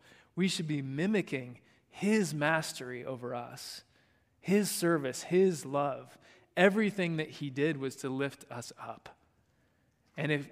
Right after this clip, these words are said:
if Christian masters would have this in mind, their employees would be blessed, and the, the name of the Lord Jesus Christ would be elevated. Uh, this man, of course, uh, was a Christian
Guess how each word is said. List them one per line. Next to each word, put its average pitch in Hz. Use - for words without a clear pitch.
if -
Christian 165
masters 151
would 135
have 135
this 156
in 143
mind, 131
their 143
employees 147
would 127
be 123
blessed, 123
and 135
the, 135
the 139
name 151
of 147
the 143
Lord 143
Jesus 135
Christ 135
would 139
be 135
elevated. 123
Uh, 131
this 139
man, 143
of 123
course, 147
uh, 120
was 139
a 127
Christian 123